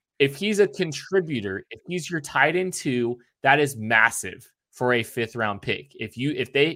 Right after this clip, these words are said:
found a trusted tight end that's better than Blake Bell and Nick Keizer, which again, not a massive bar to clear, but a bar to clear and an improvement on your football team from a fifth round pick, that's a win.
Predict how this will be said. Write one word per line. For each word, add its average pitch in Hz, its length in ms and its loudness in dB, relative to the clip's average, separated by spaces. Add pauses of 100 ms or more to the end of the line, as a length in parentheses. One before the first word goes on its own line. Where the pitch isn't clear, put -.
(120)
found 143 260 4
a 127 120 -2
trusted 127 520 -4
tight 139 260 2
end 120 140 -2
that's 101 140 -6
better 113 240 2
than 110 140 -4
Blake 117 280 -2
Bell 113 200 0
and 104 100 -6
Nick 98 180 -12
Keizer, 113 360 0
which 92 160 -12
again, 92 260 -6
not 90 200 -6
a 95 80 -8 (200)
massive 123 500 -2
bar 104 180 -2
to 92 60 -8
clear, 101 400 -14 (320)
but 139 120 -2
a 139 40 -4
bar 143 580 6
to 180 100 -6
clear 131 460 2 (420)
and 170 120 4
an 208 120 6
improvement 196 520 2
on 190 140 2
your 185 100 0
football 254 360 0
team 160 260 -8
from 156 160 -6
a 156 80 2
fifth 139 320 -4
round 135 220 -2
pick, - 260 -8 (500)
that's 165 280 4
a 214 100 4
win. 143 560 4